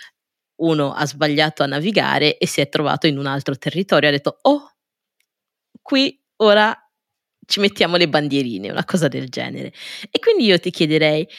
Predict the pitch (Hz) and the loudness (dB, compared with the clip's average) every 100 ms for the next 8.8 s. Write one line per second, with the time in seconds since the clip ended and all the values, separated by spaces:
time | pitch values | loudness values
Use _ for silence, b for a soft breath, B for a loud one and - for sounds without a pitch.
0 | B B B - 440 480 320 - - 175 | B B B -2 0 2 0 -2 0 2
1 | 170 - 170 175 170 170 170 175 165 - | 0 0 -4 -2 0 2 0 0 -2 0
2 | 165 165 - 170 160 156 - - 160 151 | 2 4 4 2 2 0 -4 -2 0 2
3 | 151 151 156 156 - B B 185 180 180 | 0 2 2 2 -2 B B 0 2 4
4 | 208 - 185 170 165 - - 175 - 226 | 2 2 2 0 -2 -6 -4 -4 0 2
5 | 220 160 156 143 - 185 196 - 175 151 | 2 2 0 -2 0 2 2 -2 -8 -8
6 | - 147 - - 156 165 165 165 160 151 | -12 -12 -6 -4 0 0 2 0 -2 -4
7 | 160 151 165 202 220 196 147 143 147 147 | -2 0 0 0 -2 -4 -4 -4 -4 -6
8 | - 147 - 190 208 240 254 | -6 -8 -2 0 2 2 0